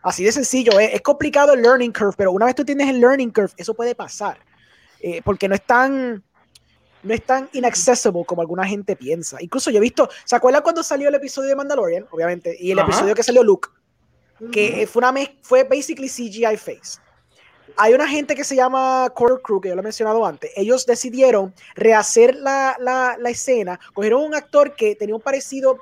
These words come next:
Speaker 1: visual, pero la cara no era tan parecida. Le pusieron un wig y le hicieron un deepfake. No hicieron un C G I face por encima, hicieron un deepfake usando toda la tecnología disponible de todas las películas donde salía Mark Hamill.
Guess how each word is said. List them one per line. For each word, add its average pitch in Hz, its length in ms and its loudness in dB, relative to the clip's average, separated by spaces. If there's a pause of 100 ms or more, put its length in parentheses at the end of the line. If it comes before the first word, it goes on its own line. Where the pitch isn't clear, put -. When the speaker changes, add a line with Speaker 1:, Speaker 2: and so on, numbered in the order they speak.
(340)
Speaker 1:
visual, 240 680 -4
pero 190 120 -6
la 185 100 -4
cara 190 180 -2
no 240 260 0
era 254 180 4
tan 240 500 2
parecida. 226 480 0 (260)
Le 202 100 0
pusieron 214 360 4
un 277 200 -2
wig 202 380 0 (400)
y 202 100 -6
le 202 60 -4
hicieron 233 400 4
un 262 400 0
deepfake. 226 480 -8
No 196 100 -4
hicieron 302 380 -4
un 247 80 -6
C 269 200 -6
G 240 260 2
I 240 40 0
face 240 240 0
por 233 100 -2
encima, 185 200 -6
hicieron 165 240 -8
un 302 100 -6
deepfake 254 480 2
usando 190 280 -4
toda 175 320 4
la 226 80 6
tecnología 247 420 2
disponible 240 460 2
de 202 100 0
todas 175 240 0
las 196 120 0
películas 233 440 0
donde 220 160 2
salía 208 560 2
Mark 233 240 -2
Hamill. 180 300 -6